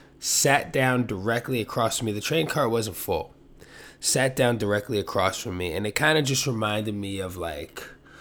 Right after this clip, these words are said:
a scene where somebody's about to get fucking jumped on the train in New York, right? Lady gets on, she's at one end of the cart.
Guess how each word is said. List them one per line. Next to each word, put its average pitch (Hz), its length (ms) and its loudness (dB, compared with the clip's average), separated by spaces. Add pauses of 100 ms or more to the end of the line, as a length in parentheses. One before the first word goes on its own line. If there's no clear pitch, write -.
(500)
a 120 100 8
scene 120 560 4
where 104 140 0
somebody's 113 560 2
about 98 300 0
to 110 40 -8
get 90 220 -2
fucking 82 460 0
jumped 85 360 0
on 73 140 -2
the 69 80 -10
train 80 380 -4
in 78 100 -6
New 80 80 -6
York, 76 460 -8
right? 90 240 -8 (1120)
Lady 110 260 4
gets 98 280 2
on, 98 200 6
she's - 180 0
at 90 100 4
one 98 200 2
end 92 160 -2
of 85 60 -4
the 87 60 -6
cart. 87 440 -4